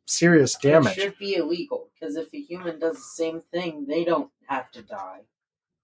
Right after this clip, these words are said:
Speaker 1: Well, y-, yeah. It
Speaker 2: So humans should either also have to die in that case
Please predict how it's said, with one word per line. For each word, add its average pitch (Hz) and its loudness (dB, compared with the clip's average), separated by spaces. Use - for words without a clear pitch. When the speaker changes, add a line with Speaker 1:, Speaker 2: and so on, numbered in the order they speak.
Speaker 1:
Well, 143 2
y-, 175 -6
yeah. 156 -4
It 185 8
Speaker 2:
So 165 6
humans 208 -2
should 175 -4
either 165 2
also 190 4
have 135 4
to 135 -6
die 104 -8
in 139 -2
that 123 -2
case - -8